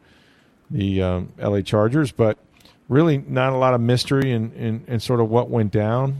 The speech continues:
And as far as the Bucs went, um, they got, they got helped a little bit because, you know,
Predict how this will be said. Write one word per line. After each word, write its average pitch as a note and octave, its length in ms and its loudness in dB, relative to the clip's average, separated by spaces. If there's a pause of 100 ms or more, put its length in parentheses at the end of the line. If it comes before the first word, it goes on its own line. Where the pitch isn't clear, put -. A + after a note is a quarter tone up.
(120)
And A2+ 300 -4
as A2+ 120 -6
far B2 220 4
as G2+ 80 2
the G2 80 -2
Bucs C3 380 0
went, A2 240 0 (560)
um, G#2+ 420 -2
they B2+ 140 2
got, D#3+ 260 -4
they C#3 100 -2
got C3+ 140 -4
helped G3 300 -4
a C#3 40 -2
little F3 340 -2
bit A#2+ 280 -2
because, A#2+ 800 0
you C3 140 -6
know, A#2 280 0